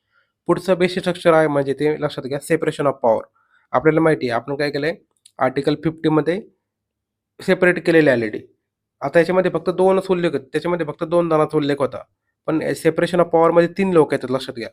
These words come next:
कोण कोण? एक्झिक्युटिव्ह, लेजिस्लेचर आणि ज्युडिशरी, बरोबर? नंतर पुढचं आहे ते म्हणजे राज्यघटनेचे संघराज्य स्वरूप. म्हणजे काय, आपले इंडियन कॉन्स्टिट्यूशन फेडरल स्ट्रक्चर सांगते.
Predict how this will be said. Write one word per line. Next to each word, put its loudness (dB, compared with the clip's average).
कोण -8
कोण? -10
एक्झिक्युटिव्ह, -4
लेजिस्लेचर -2
आणि 0
ज्युडिशरी, -4
बरोबर? 0
नंतर -4
पुढचं 0
आहे 4
ते -4
म्हणजे 2
राज्यघटनेचे -2
संघराज्य -2
स्वरूप. -12
म्हणजे -10
काय, -6
आपले 0
इंडियन 2
कॉन्स्टिट्यूशन -2
फेडरल 4
स्ट्रक्चर -4
सांगते. -6